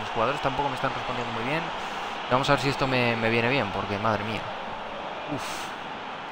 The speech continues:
Pero el que no va por el balón, tío. No va. Ahora que llega Cherichev. Es que no sé para dónde ir. Estoy,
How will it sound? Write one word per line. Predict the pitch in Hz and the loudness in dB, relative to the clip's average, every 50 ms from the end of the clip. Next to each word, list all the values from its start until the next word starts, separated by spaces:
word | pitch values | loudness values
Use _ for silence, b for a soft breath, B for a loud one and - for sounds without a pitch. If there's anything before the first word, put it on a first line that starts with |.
| - - - - - | -8 -8 -6 2 4
Pero | 123 123 123 123 - - | 6 6 6 6 4 4
el | - - 127 - | 4 4 4 4
que | - 131 120 | 4 2 4
no | 120 123 127 | 4 6 8
va | 127 117 120 - | 10 10 10 10
por | 170 170 | 8 6
el | 170 165 | 6 6
balón, | 143 113 104 117 156 202 220 | 6 6 6 4 2 0 -2
tío. | - 107 101 92 90 82 - | -4 -4 -4 -4 -6 -4 -2
No | 117 139 | 0 4
va. | 139 117 175 202 220 - - - - - - - - - - - - - - - - - - - - - - - - - - - - - - - - - | 6 6 6 6 4 2 -4 -6 -6 -6 -6 -6 -6 -8 -8 -8 -8 -8 -8 -10 -10 -10 -8 -8 -8 -10 -10 -10 -10 -10 -10 -10 -10 -10 -10 -10 -8 -8
Ahora | 123 - | -6 -4
que | - 131 | 0 0
llega | 123 135 139 139 - | 2 4 4 4 2
Cherichev. | - 123 110 107 - 127 143 165 - - - - - - - - - - - - - - - - - - - - - - - - - - - - | 2 -2 -2 -2 0 0 0 0 0 -4 -8 -10 -10 -10 -10 -10 -10 -10 -10 -10 -12 -12 -12 -12 -12 -12 -10 -12 -10 -10 -10 -10 -10 -10 -6 -6
Es | - - | -2 0
que | - 147 | 0 0
no | 139 135 | 0 0
sé | - 139 120 | -2 2 4
para | 123 117 113 | 6 6 6
dónde | 110 107 104 101 98 | 6 4 2 0 -2
ir. | 98 95 95 | 0 -2 -2
Estoy, | 98 - - 113 120 127 135 | -4 -2 0 0 0 2 0